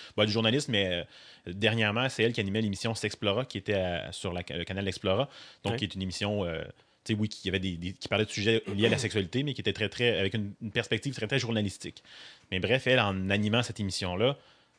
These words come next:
Speaker 1: ben, elle a été perçue par des
Speaker 2: Non.
Speaker 1: crises de morons comme étant une personne qui était, euh, genre, tu,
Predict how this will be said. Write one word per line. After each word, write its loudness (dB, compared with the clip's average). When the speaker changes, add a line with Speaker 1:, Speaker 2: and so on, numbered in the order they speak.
Speaker 1:
ben, -4
elle -2
a 4
été 0
perçue -2
par 0
des 2
Speaker 2:
Non. -12
Speaker 1:
crises 4
de 4
morons 2
comme 6
étant 6
une 2
personne 2
qui -2
était, 4
euh, 2
genre, -6
tu, -20